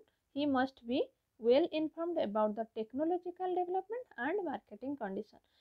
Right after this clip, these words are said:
It is written that the businessman must have a very wide knowledge about how to operate a business or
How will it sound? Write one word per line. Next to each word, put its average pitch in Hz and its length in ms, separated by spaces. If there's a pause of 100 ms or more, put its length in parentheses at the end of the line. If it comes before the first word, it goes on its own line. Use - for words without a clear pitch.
(180)
It 285 120
is 320 200
written 330 440
that 247 260 (320)
the 254 80
businessman 269 760
must 311 220 (140)
have 269 180 (800)
a 269 80
very 262 320
wide 226 400
knowledge 202 440 (300)
about 226 360 (100)
how 240 200
to 247 100
operate 214 400
a 214 80
business 214 440
or 254 140